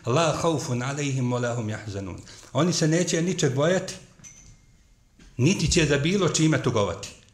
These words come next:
Zašto je u džennetu vječna sreća i zašto je sreća savršena? Zato što nema ova, o, ovih dvaju faktora. Ova dva faktora su tu izostali,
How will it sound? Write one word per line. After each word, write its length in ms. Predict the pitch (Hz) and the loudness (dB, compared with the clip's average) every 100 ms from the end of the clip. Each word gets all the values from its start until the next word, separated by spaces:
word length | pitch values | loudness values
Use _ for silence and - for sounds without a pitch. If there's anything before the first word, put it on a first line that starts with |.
| _ _ - - | _ _ -20 -8
Zašto 440 | 117 143 226 - | 0 2 2 2
je 80 | 175 | 2
u 80 | 147 | 2
džennetu 440 | 135 160 151 139 | 0 -2 -2 -2
vječna 440 | 131 147 - 123 113 | -2 0 -2 -2 -4
sreća 360 | - 165 160 | -2 -4 -2
i 60 | 135 | -2
zašto 340 | 139 202 - | 0 0 0
je 100 | 160 | -2
sreća 360 | 127 180 180 127 | -2 -4 -2 -2
savršena? 580 | 123 208 180 110 104 87 - - - - | 0 0 0 -2 -10 -12 -16 -20 -20 -16
Zato 360 | 110 139 185 180 | -4 -2 0 -4
što 160 | - 156 | -2 -2
nema 340 | 180 196 156 | 0 0 0
ova, 460 | 147 147 135 - - - - - | 2 2 0 -4 -18 -20 -20 -12
o, 300 | 135 131 135 123 135 | -4 -2 -2 -8 -6
ovih 360 | 139 160 143 110 | -2 0 0 -2
dvaju 280 | 135 165 139 | -2 0 0
faktora. 480 | 135 - 104 87 - - - - - | -2 -4 -8 -10 -10 -12 -14 -18 -4
Ova 300 | 139 185 175 | 0 2 2
dva 160 | 160 | 0
faktora 440 | 156 196 185 165 135 | 0 -2 -2 -2 -2
su 120 | 131 | -4
tu 240 | - 196 | -4 0
izostali, 440 | 156 143 151 - | 2 0 -2 -4